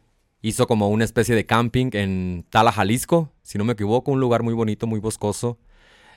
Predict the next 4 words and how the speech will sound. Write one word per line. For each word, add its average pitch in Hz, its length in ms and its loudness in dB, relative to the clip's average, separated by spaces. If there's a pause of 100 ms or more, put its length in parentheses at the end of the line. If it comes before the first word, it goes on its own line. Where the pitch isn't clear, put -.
(180)
Eh, 90 640 -4 (1000)
trabajamos 104 720 0
un 123 220 -4
track 113 500 0